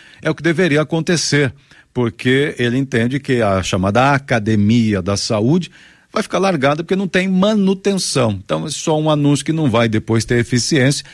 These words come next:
E a primeira, o município anunciou a licitação, está prevista para ser construída numa praça ali do Vila Romana. Essa é a ideia.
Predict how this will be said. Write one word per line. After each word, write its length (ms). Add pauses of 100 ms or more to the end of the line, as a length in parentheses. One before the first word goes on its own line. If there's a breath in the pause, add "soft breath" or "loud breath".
E 80
a 60
primeira, 580
o 40
município 540
anunciou 360
a 40
licitação, 560
está 280
prevista 680
para 260
ser 220
construída 540 (260 loud breath)
numa 220
praça 300
ali 120
do 100
Vila 200
Romana. 440 (220 loud breath)
Essa 260
é 20
a 20
ideia. 320